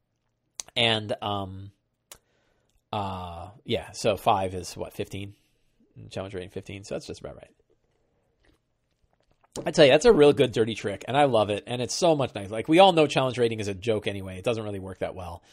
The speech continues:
So the simplest tool that you can use to roughly estimate the, a, a, a, a battle, uh, you should use that one because it's all f-, fake science anyway.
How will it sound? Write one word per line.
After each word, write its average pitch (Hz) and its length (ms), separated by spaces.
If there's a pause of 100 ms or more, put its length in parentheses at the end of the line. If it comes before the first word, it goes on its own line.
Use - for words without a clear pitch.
(220)
So 120 460 (180)
the 131 100
simplest 190 760
tool 156 340
that 120 140
you 135 140
can 135 160
use 113 540 (720)
to 123 400
roughly 139 480
estimate 123 400
the, 117 120 (120)
a, - 60
a, 107 500
a, 98 60 (160)
a 117 60
battle, 95 400 (460)
uh, 104 220
you 147 120
should 151 200
use 135 160
that 123 180
one 160 160
because 135 240
it's 123 100
all 117 320 (120)
f-, - 280 (220)
fake 117 420
science 101 380
anyway. 92 400